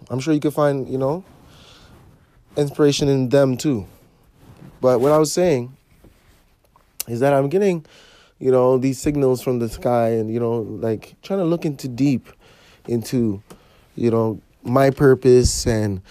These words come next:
the purpose of mankind and, you know, uh, what is God's purpose for us. And, you know,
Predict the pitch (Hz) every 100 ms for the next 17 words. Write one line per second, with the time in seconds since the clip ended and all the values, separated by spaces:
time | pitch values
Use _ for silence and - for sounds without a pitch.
0 | - - - - - - 123 156 127 135
1 | 131 135 123 127 131 127 123 127 123 110
2 | 98 95 _ _ _ _ - 120 120 120
3 | 123 135 _ _ _ 117 113 110 135 127
4 | 113 127 135 131 - 135 123 120 - 123
5 | 120 123 - - - - - 110 107 120
6 | 120 131